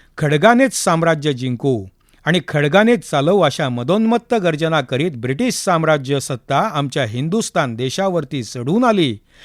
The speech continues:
आणि थेट दिल्लीच्या सिंहासनावरती आरूढ झाली, त्याच दिल्लीच्या सिंहासनावरून तिला पुन्हा खाली ओढून आणि तिच्या त्या गर्विष्ठ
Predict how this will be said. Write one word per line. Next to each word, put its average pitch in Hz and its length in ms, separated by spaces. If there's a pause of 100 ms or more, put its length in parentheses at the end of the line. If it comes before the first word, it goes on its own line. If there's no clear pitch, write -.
(160)
आणि 180 220 (100)
थेट 180 320
दिल्लीच्या 226 480
सिंहासनावरती 175 880
आरूढ 139 320
झाली, 113 360 (640)
त्याच 160 380
दिल्लीच्या 156 600
सिंहासनावरून 151 960
तिला 135 180
पुन्हा 135 420
खाली 208 220
ओढून 156 460 (360)
आणि 180 220
तिच्या 180 240
त्या 180 180
गर्विष्ठ 160 580